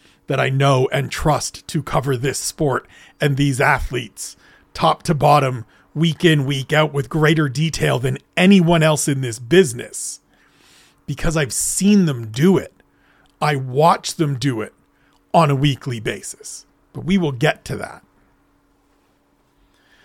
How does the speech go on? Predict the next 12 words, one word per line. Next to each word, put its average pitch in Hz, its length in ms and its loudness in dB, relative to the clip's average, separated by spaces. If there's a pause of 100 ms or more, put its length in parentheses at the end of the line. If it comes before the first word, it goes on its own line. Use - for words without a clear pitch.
(340)
Where 175 160 2
I 170 80 2
come 214 320 -2
from 196 500 0 (640)
today 156 440 2
with 139 380 0
this, - 300 -4
with 165 240 -2
these 165 240 -4
questions, 139 560 -4
with 151 220 0
this - 440 0